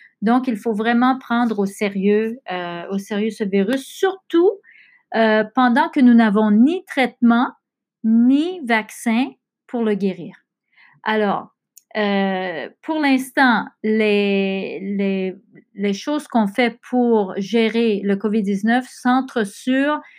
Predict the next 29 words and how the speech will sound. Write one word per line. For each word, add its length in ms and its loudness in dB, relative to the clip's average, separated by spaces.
euh, 400 0
gérer 520 0
les 180 -2
symptômes. 640 -2
Alors, 360 -4
les, 800 0
euh, 540 -2
par 220 -2
exemple, 440 -2
le 80 2
symptôme 440 0
de 80 0
la 140 0
fièvre 540 -2
ou 160 -2
la 160 0
toux. 420 -10
Alors, 220 0
on 100 -2
peut 140 -4
utiliser 480 -4
des 100 2
médicaments 680 0
pour 140 -2
essayer 260 -2
de 100 0
soulager 500 -2
ces 180 -10
symptômes, 480 -6